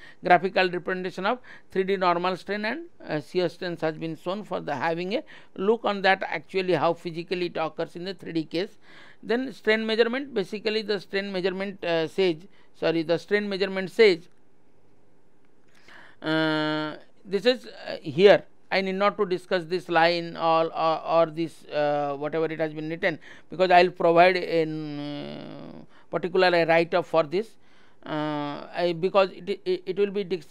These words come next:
discussed little bit on when, when principal stress and principal strain will be discussed. Basically, the principal strain, how to calculate the principal strain during the discussion of the,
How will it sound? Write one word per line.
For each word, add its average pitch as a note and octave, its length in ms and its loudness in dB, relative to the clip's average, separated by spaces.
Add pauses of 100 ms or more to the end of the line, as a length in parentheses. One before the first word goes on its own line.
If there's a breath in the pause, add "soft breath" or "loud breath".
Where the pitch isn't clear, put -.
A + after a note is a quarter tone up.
discussed F3 380 -6
little F#3+ 240 -8
bit G3 180 -4
on F#3 220 -2 (100)
when, F3 400 -6
when D#3+ 200 -2
principal E3+ 520 -4
stress F#3+ 300 -6
and F3+ 180 -4
principal E3+ 440 -6
strain F3+ 300 -4
will F3+ 120 -4
be E3 300 0
discussed. F#3+ 500 -6 (580 soft breath)
Basically, G3+ 500 -2
the F#3 140 -2
principal F3 560 -6
strain, F#3+ 480 -6
how E3 520 -2
to F3 80 -8
calculate E3 440 0
the E3+ 80 -2
principal E3+ 460 -6
strain G#3 280 -10 (340 loud breath)
during F#3+ 300 6
the F#3+ 80 2
discussion F3 500 -6
of F3 200 0
the, B3+ 140 -2